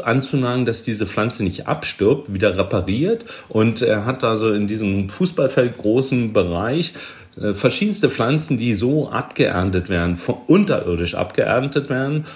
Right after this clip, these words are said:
um letztendlich die Nahrung, äh, über lange Zeit zu sichern.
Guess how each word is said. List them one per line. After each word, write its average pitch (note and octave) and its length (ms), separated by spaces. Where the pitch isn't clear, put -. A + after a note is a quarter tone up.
um B2+ 280
letztendlich G#2+ 920
die F#2 80
Nahrung, A2 800
äh, G2 360
über G2 200
lange G2 280
Zeit F2 320
zu - 120
sichern. D#2+ 440